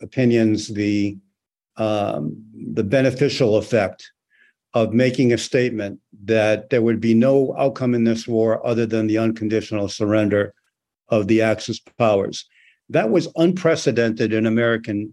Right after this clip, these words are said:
history. Uh, every other war, uh, we had fought had one way or another ended up in a kind of a negotiated resolution one way or another. Um, but the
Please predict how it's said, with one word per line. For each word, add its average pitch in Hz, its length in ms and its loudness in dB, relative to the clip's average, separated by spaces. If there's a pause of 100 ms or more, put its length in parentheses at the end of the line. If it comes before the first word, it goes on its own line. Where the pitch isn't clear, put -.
history. 107 560 -4 (520)
Uh, 117 240 0
every 160 280 2
other 143 200 4
war, 123 580 2 (520)
uh, 110 360 -2
we 123 140 0
had 117 240 -4
fought 120 440 0 (560)
had 127 360 -4 (320)
one 175 260 -2
way 160 120 4
or 131 100 4
another 120 400 2
ended 120 260 2
up 120 200 0
in 107 100 -4
a 107 80 -4
kind 120 180 -2
of 110 80 -2
a 110 80 2
negotiated 107 840 0 (120)
resolution 107 680 0
one 110 200 -2
way 107 160 0
or 101 160 0
another. 104 380 0 (600)
Um, 107 600 0 (340)
but 127 340 0 (300)
the 123 540 2